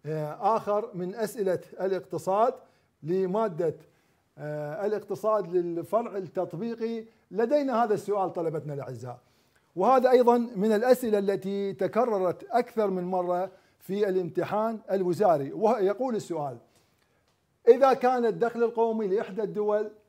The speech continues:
عام ألفين وخمسة هو ستمائة مليار دينار، وكان الرقم القياسي للأسعار قد بلغ مائة وعشرين بالمئة.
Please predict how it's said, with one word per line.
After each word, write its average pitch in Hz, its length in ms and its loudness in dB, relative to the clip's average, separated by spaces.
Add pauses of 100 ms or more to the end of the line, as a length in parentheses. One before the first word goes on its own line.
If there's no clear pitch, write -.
عام 196 200 -6
ألفين 214 320 -4
وخمسة 208 360 -6
هو 190 180 -2
ستمائة 208 540 -8
مليار 190 440 -2
دينار، 151 440 -6 (680)
وكان 226 760 2
الرقم 233 360 2
القياسي 220 460 -2
للأسعار 226 480 0
قد 196 280 -4
بلغ 220 340 2
مائة 220 220 -2
وعشرين 190 500 -4
بالمئة. 175 360 -6